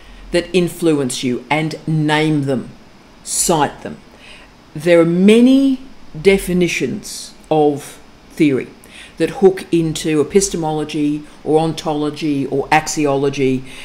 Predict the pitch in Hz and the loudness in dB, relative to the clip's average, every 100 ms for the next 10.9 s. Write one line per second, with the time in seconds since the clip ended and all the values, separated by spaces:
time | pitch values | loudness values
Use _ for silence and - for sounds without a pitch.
0 | - 165 165 160 160 156 151 151 - - | -8 -2 2 2 2 2 2 0 -10 -20
1 | - - 170 156 160 196 226 233 202 190 | -20 -2 0 2 2 4 4 2 2 2
2 | - 175 165 160 - 151 151 143 - - | 2 0 -2 -6 -4 -2 -2 -4 -8 2
3 | 233 233 262 269 226 208 220 208 208 175 | 8 10 8 6 4 2 0 0 0 -2
4 | 175 175 160 160 147 139 147 269 262 123 | -2 -2 -2 -2 -2 -4 -2 -2 0 -2
5 | 131 98 127 - - - - 214 262 247 | -6 -8 -10 -14 -18 -6 8 8 8 4
6 | 208 202 208 170 170 160 160 170 156 156 | 2 0 -2 -2 -2 0 0 0 0 -4
7 | - - 165 185 180 185 156 147 - - | -6 -6 2 4 4 0 -4 -6 -10 4
8 | 220 285 180 170 277 302 - - - 156 | 8 8 8 4 2 -2 -12 -20 -6 -4
9 | - - - 196 185 175 170 - 165 156 | 0 0 2 2 4 4 2 0 0 0
10 | - 156 147 135 - 143 - - - | -2 -2 -2 -4 -6 -6 -8 -12 -18